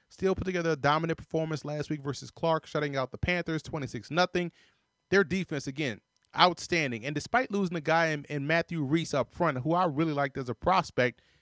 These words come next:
that offensive line still is able to move people off the football. So Tuskegee finishes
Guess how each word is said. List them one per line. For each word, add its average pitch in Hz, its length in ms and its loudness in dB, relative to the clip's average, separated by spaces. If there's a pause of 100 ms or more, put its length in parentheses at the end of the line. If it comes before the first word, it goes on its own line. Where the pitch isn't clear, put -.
(220)
that 190 140 4
offensive 185 360 4
line 165 200 2
still 175 300 2
is 151 200 -2
able 156 240 0
to 147 100 -4
move 139 240 0
people 127 280 -4
off 117 180 0
the - 80 -18
football. 127 400 0
So 135 160 -2
Tuskegee 151 520 -6
finishes 147 480 -6